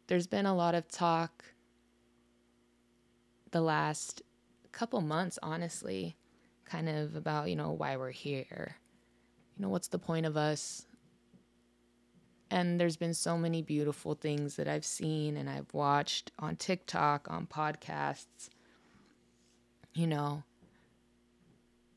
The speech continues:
sentiments from, you know, "We are God embodied," like, you know, like, God is just experiencing life through us.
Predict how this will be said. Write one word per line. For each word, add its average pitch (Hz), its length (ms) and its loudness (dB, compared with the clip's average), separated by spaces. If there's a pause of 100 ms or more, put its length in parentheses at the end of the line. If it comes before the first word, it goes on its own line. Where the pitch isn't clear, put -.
(400)
sentiments 160 760 2
from, 147 440 0
you 156 80 0
know, 147 300 2
"We 165 120 2
are 151 160 2
God 165 280 4
embodied," 156 760 2
like, 139 360 -2 (1000)
you 156 120 0
know, 156 220 2
like, 151 300 2 (220)
God 160 320 6
is 156 220 2
just 156 400 0
experiencing 160 920 0
life 156 280 0
through - 280 -2
us. - 460 -4